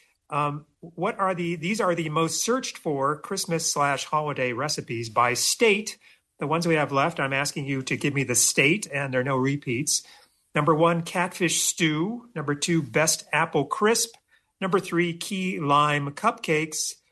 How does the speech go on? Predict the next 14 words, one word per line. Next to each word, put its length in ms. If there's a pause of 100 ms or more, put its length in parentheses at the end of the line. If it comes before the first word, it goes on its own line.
(220)
Number 200
four, 380
hot 280
and 160
spicy 460
Chex 440
Party 320
Mix. 440 (400)
And 120
number 220
five, 400
raspberry 720
pretzel 680
salad. 720